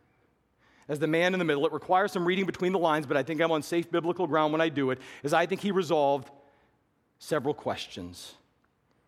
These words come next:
And I want, I'm just gonna give them to you quickly, and I'll give you the big idea, and we're done. Because what I'm about to give you or share with you from God's word is not a formula. Everybody say, "It's not a formula."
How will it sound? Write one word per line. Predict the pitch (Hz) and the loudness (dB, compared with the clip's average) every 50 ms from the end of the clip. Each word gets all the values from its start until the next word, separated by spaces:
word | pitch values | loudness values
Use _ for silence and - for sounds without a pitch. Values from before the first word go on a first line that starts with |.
| _ _ _ _ _ _ _ _ _ _ | _ _ _ _ _ _ _ _ _ _
And | 123 147 | -4 -2
I | |
want, | 135 151 156 147 | 0 2 2 2
I'm | 156 | 0
just | 147 127 | -2 -2
gonna | - 143 135 | -2 -2 0
give | 123 151 156 | 0 0 -2
them | 185 180 | -2 0
to | 208 | 0
you | 202 | -2
quickly, | 202 - 196 180 - - 196 196 | 0 0 -2 -2 0 -2 -2 -2
and | 190 180 - _ _ - | -2 -6 -14 _ _ -8
I'll | 127 | -8
give | 127 131 | -4 -4
you | 127 123 | -4 -4
the | 123 | -2
big | 127 143 135 | -2 0 2
idea, | 147 139 143 135 127 131 135 | 2 0 0 0 0 -2 -2
and | 127 123 127 | -2 -2 -4
we're | 123 117 | -4 -4
done. | 117 117 107 104 101 98 98 _ _ _ _ _ _ _ _ _ _ _ _ _ _ _ _ _ _ _ _ _ | -4 -6 -6 -6 -8 -10 -14 _ _ _ _ _ _ _ _ _ _ _ _ _ _ _ _ _ _ _ _ _
Because | _ 143 156 143 | _ -10 -6 0
what | 151 175 196 | 2 2 4
I'm | 226 240 | 4 4
about | 240 202 196 208 202 | 4 4 2 0 0
to | - 180 | -4 -8
give | 156 165 196 190 135 | -2 -2 -2 -2 0
you | 135 135 135 143 | -2 0 0 2
or | 151 147 131 | 2 0 0
share | - - - 220 220 220 220 | -2 -2 0 2 2 2 2
with | 202 170 175 208 202 - - - | 0 0 0 0 0 -2 -6 -8
you | 147 139 120 113 131 147 - - - - | -6 -4 -2 -2 -2 -4 -6 -10 -20 -20
from | - - - 185 190 202 208 | -12 -2 0 2 2 2 2
God's | 185 190 185 190 196 147 | 4 4 4 4 2 0
word | 139 147 151 151 147 143 151 160 175 180 151 - - _ _ _ _ _ _ _ _ _ _ _ _ _ _ _ _ | -2 0 0 2 2 2 0 0 -2 -6 -10 -14 -20 _ _ _ _ _ _ _ _ _ _ _ _ _ _ _ _
is | - 156 135 131 | -8 -6 -4 -2
not | 156 160 175 175 180 185 | 0 2 4 4 4 4
a | 180 | 2
formula. | - - 175 170 160 156 143 123 104 101 95 101 | -2 0 0 0 2 2 0 0 0 -2 -2 -2
Everybody | 143 143 160 156 156 151 | -2 -2 0 0 0 -2
say, | 143 - 160 147 | 0 0 0 0
"It's | 135 143 - - | 0 -4 -4 -4
not | - 156 151 156 160 | -2 0 2 2 2
a | 147 | 0
formula." | - 156 147 143 131 123 104 95 90 | -2 -2 -2 0 0 -2 -4 -6 -8